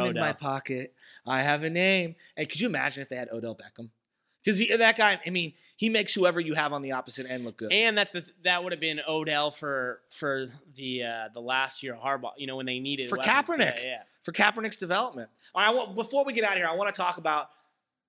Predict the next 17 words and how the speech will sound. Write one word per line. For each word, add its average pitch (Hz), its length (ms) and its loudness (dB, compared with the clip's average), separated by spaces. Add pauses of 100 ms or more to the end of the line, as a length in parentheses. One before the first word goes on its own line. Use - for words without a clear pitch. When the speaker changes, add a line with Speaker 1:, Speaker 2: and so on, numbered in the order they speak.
(200)
Speaker 1:
one 165 260 0
more 156 160 2
thing. 113 300 -6
Speaker 2:
Yeah, 123 160 -2
we 123 100 -6
gotta 127 160 0
move. 127 300 -4
Speaker 1:
I 160 40 2
wanna 190 200 4
go 185 160 6
with 180 120 -2
LeBron 165 480 2
James's 196 440 -4
midlife 196 500 2
crisis 151 560 0
Speaker 2:
Mm-hmm. 139 80 -8
Speaker 1:
coinciding 160 880 2